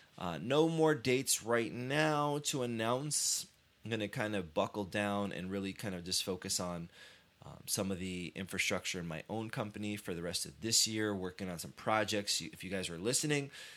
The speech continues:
you know I'm working on my second book. It's gonna be coming out January of twenty eighteen, Y F Y Salon Ownership. And that one I'm pretty excited to tackle all of the topics,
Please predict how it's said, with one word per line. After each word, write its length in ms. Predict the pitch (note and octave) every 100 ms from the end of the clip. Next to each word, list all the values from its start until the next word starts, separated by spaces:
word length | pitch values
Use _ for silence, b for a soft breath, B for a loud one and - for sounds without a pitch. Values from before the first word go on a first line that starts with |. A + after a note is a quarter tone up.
| B
you 80 | G2+
know 160 | G#2
I'm 120 | G2+ G2
working 300 | G2+ G#2+ F#2+
on 160 | F2+
my 160 | E2 E2
second 600 | - - B2+ B2+ C3+ A#2
book. 300 | A#2+ B2 -
It's 220 | - - -
gonna 140 | G2
be 120 | F#2+
coming 320 | - A2 G#2
out 240 | G2 F#2+ E2
January 680 | - - A2+ B2 B2+ B2 A#2
of 80 |
twenty 360 | - A2 G2+ F#2+
eighteen, 520 | E2+ - B2 B2+ A#2
Y 220 | F#2 F#2+
F 240 | C#2 F#2 -
Y 200 | F2 E2
Salon 400 | - E2+ E2 D2+
Ownership. 640 | - A#2 C3+ C3+ D3+ D#3 - B B B B B B _ -
And 220 | F#2+ F#2+
that 180 | G#2+ -
one 140 | A#2
I'm 120 | A2
pretty 200 | G#2 A#2+
excited 580 | G2+ - - G#2 G#2+ G#2
to 120 | F#2+
tackle 540 | D#2 - A2 A2+ A#2 A2+
all 260 | D2+ G#2
of 100 | F2+
the 80 | D2
topics, 840 | - - A2+ A2 A2+ A#2 - -